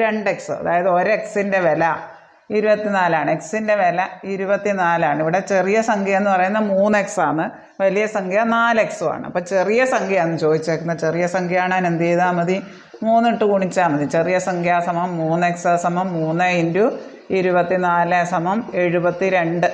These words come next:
ഓപ്ഷൻ എ ആണ് ഉത്തരം. ഇത് കൂടി പറയാം. രണ്ട് സംഖ്യകൾ തമ്മിലുള്ള അംശബന്ധം മൂന്ന് is to നാല്. അവയുടെ വ്യത്യാസം ഇരുപത്തിനാല് എങ്കിൽ ചെറിയ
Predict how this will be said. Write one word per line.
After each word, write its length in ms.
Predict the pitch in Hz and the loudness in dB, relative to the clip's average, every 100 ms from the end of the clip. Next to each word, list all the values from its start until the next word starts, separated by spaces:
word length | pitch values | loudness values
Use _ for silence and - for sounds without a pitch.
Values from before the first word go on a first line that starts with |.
| - 170 | 0 0
ഓപ്ഷൻ 300 | 170 - 202 | 0 -2 2
എ 40 | 202 220 175 | 2 2 2
ആണ് 120 | 143 139 | 0 -4
ഉത്തരം. 320 | - 120 - - - _ - 185 | -4 -4 -4 -12 -20 _ -16 -8
ഇത് 100 | 214 | -2
കൂടി 160 | 208 190 | -2 -2
പറയാം. 220 | 170 170 190 | -2 0 0
രണ്ട് 160 | 185 202 240 | -2 -2 -2
സംഖ്യകൾ 320 | 208 196 202 202 | -4 -2 -2 0
തമ്മിലുള്ള 340 | 202 196 196 190 165 | -2 -2 0 0 -2
അംശബന്ധം 540 | 165 180 185 185 202 185 | -2 -2 -2 -4 -4 -4
മൂന്ന് 260 | 175 202 220 214 | -6 -2 0 0
is 120 | 185 - | -2 -4
to 80 | 208 208 | -6 -2
നാല്. 300 | 208 165 - - - - | -2 -2 -4 -10 -16 -6
അവയുടെ 280 | 175 190 202 185 | -2 0 0 0
വ്യത്യാസം 600 | 170 - 226 208 214 214 196 | -2 0 0 2 0 -6 -6
ഇരുപത്തിനാല് 800 | 185 185 196 202 180 160 156 143 151 | -6 -4 -4 -4 -2 0 0 -2 -4
എങ്കിൽ 200 | 170 185 185 | -6 -6 -2
ചെറിയ 240 | 190 175 | -2 2